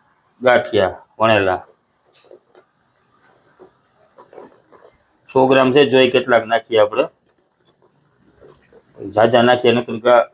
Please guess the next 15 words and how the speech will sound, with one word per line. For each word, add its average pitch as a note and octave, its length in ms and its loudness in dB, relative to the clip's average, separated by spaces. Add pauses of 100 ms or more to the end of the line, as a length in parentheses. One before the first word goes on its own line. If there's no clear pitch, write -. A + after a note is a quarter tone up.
ઓલું A#2 240 -4
શાક A#2+ 300 -2
થઈ A#2+ 160 0
જાય, A2+ 100 0
મજા A2+ 280 0
ના A#2+ 140 2
આવે, A2+ 140 2
એવું A2+ 180 -2
નથી - 200 -20
કરવું. A2 260 -12 (1400)
સાઈઠ C#3 300 0
ગ્રામ A#2+ 280 2
જેવા A2 180 4
નાખ્યા A2 380 -2
છે. G#2 200 -8